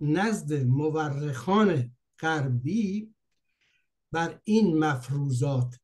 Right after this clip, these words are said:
سوار بوده است. یعنی در واقع پایه سیاست عقلی را یونانیان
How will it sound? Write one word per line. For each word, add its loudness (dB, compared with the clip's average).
سوار -2
بوده 2
است. -12
یعنی 0
در 2
واقع 0
پایه 2
سیاست -2
عقلی 2
را 0
یونانیان 2